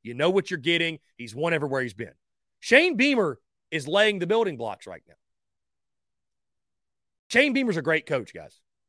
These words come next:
Shane Beamer's a master motivator. Shane Beamer has been able to squeeze blood out of a rock and get the most out of his football teams. Josh Heupel's one of the best offensive minds in college football.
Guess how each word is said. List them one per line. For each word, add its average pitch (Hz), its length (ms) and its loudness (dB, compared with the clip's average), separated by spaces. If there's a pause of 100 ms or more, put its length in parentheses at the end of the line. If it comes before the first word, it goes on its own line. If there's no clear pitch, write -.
(120)
Shane 233 300 2
Beamer's 214 300 -2
a 170 40 -2
master 165 360 0
motivator. 123 340 -6
Shane 226 300 -2
Beamer 214 320 -2 (180)
has 160 160 -2
been 156 140 -2
able 143 160 0
to 123 40 -6
squeeze 233 440 -4
blood 180 200 4
out 196 100 4
of 160 60 0
a 151 60 0
rock 208 540 2 (640)
and 190 420 0 (100)
get 220 220 4
the 214 80 -4
most 190 320 4
out 160 100 -2
of 156 60 0
his 147 120 -6
football 113 320 -8
teams. - 300 -20 (1600)
Josh 254 320 6
Heupel's 185 400 2
one 170 80 -2
of 160 60 -6
the 151 40 -6
best 165 240 0
offensive 143 440 -4
minds 123 280 -6
in 101 60 -16
college 101 260 -8
football. - 320 -20